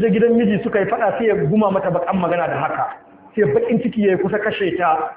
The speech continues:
duk wajen ja mata, duk ke ja mata. Lokacin da zaki wannan faɗar,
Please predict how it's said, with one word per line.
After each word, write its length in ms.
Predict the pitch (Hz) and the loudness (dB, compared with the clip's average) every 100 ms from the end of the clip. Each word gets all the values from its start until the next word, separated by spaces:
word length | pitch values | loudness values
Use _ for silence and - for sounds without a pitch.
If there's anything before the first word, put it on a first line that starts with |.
| - - | -14 -4
duk 200 | 165 240 | -2 2
wajen 180 | 247 180 | 2 4
ja 120 | 233 | 2
mata, 200 | 233 233 | 2 0
duk 140 | 170 - | -2 -4
ke 240 | 196 190 | -4 -4
ja 160 | 156 175 | -2 0
mata. 280 | 175 - 117 - - - - - - | 0 -2 -6 -8 -18 -20 -20 -16 0
Lokacin 360 | 247 262 - 247 | 2 2 -2 2
da 60 | |
zaki 260 | 214 190 - | 2 2 2
wannan 400 | 220 196 202 220 | 2 4 4 2
faɗar, 480 | - 269 233 156 | 0 0 0 0